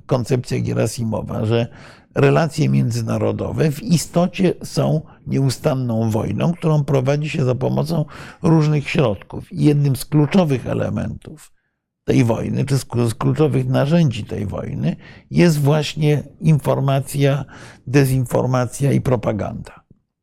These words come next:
I jak patrzymy na rosyjską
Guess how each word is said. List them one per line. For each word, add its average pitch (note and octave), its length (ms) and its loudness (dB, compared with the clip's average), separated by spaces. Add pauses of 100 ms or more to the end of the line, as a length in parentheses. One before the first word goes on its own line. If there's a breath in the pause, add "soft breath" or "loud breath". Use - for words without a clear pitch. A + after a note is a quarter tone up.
(1200)
I D3+ 280 0 (840 soft breath)
jak C#3+ 180 -2
patrzymy D3 600 2
na G#2+ 340 -4 (640)
rosyjską B2+ 840 -2